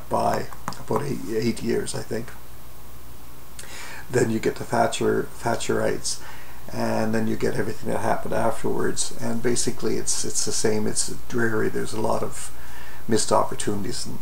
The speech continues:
in England. Spoken by somebody who's only been there a couple of times as a visitor and, and, uh, doesn't have to live there, right?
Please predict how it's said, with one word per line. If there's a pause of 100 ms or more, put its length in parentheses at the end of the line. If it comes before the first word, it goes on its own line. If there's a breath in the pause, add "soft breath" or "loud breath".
in
England. (560)
Spoken
by
somebody
who's
only
been
there
a
couple
of
times
as
a
visitor
and,
and,
uh,
doesn't
have
to
live
there,
right?